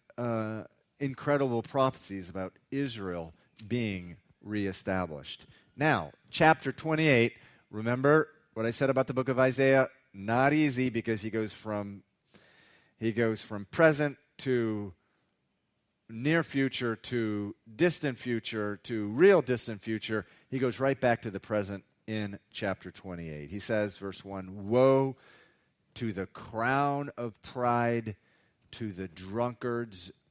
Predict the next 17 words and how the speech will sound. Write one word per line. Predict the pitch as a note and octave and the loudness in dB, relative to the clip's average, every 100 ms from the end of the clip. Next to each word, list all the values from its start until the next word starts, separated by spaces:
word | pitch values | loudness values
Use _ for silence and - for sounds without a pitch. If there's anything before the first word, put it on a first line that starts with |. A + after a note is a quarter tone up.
| _ | _
of | G2+ G2+ G2 F2+ E2 _ _ _ _ | -2 -2 -2 -6 -16 _ _ _ _
Ephraim." | - A#2 - F2+ D#2+ C#2+ C2+ _ _ _ _ _ _ _ _ _ _ _ _ - | -6 -6 -6 -10 -10 -14 -20 _ _ _ _ _ _ _ _ _ _ _ _ -2
Hey, | B2+ | 2
Dave, | B2 A2 | 4 2
can | - A2 | -2 -8
we | A2+ | -8
put | - | -4
up | B2 - | -4 -4
the, | G#2 G2 F#2 F2+ _ _ _ _ _ _ _ _ - | -4 -4 -4 -10 _ _ _ _ _ _ _ _ -10
um, | G#2 G2 F2+ E2+ D2+ _ _ _ - _ | -8 -8 -10 -16 _ _ _ _ -20 _
can | A#2 | -14
we | G#2+ | -12
put | - A#2+ | -10 -8
up | A2 - | -8 -8
the, | F#2 F2+ - _ _ _ _ _ _ _ _ _ _ _ - | -10 -10 -14 _ _ _ _ _ _ _ _ _ _ _ -16
the | F#2 | -12
map? | F#2 F#2+ C#2+ - | -8 -8 -8 -16